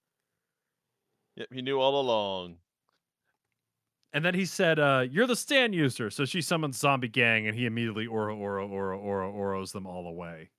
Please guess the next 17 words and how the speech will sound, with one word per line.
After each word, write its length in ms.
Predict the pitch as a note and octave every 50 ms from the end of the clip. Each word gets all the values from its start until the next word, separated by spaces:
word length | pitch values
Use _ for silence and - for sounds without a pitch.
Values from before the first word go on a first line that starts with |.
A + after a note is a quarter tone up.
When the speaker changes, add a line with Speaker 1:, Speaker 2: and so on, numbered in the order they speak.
| _ _ - _ _ -
Speaker 1:
Punches 260 | E3 D3 - C3+ A2
his 120 | A#2+ A2+
way 160 | A#2 A#2 A2 A2
out 140 | A2 A2+
of 80 | B2+ C3+
it. 80 | D3+ D#3+
You 100 | F3 E3
know, 240 | D3 B2+ B2 A#2 - _ _ _ _ _ _ _ _ _ _ _
something 300 | - F3 D#3+ E3+ D3+ B2
Polnareff 600 | - D#3 C#3+ C#3+ C#3+ C#3 C3+ B2 A#2 A#2 A#2+ - - - - - - _ _ _ _
didn't 260 | G2+ C#3+ C#3+ A#2 A#2
<laughs> 0 |
think 360 | - - - - F3 G#3 - -
he 180 | - A3+ G#3
could 340 | - - - F3+ D#3+ - _
do. 200 | - C#3+ D3+ D#3+ D4+ C4 - -
Speaker 2:
Yeah. 180 | E3 C3+ B2